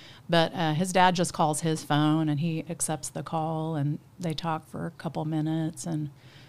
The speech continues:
at this point, he doesn't have any interest in going to see him. Um, but I've, I've,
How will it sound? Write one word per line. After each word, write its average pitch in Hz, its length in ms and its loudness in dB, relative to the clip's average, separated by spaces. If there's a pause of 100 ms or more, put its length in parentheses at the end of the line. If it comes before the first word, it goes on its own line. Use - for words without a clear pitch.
(160)
at 180 120 4
this 233 180 2
point, 180 300 2
he 175 160 -2
doesn't 165 300 0
have 175 160 0
any 160 200 2
interest 151 400 -2
in 165 100 0
going 156 260 -2
to 156 80 -2
see 151 260 -4
him. 185 340 -2 (440)
Um, 156 420 0
but 175 120 2
I've, 151 220 0 (100)
I've, 139 200 0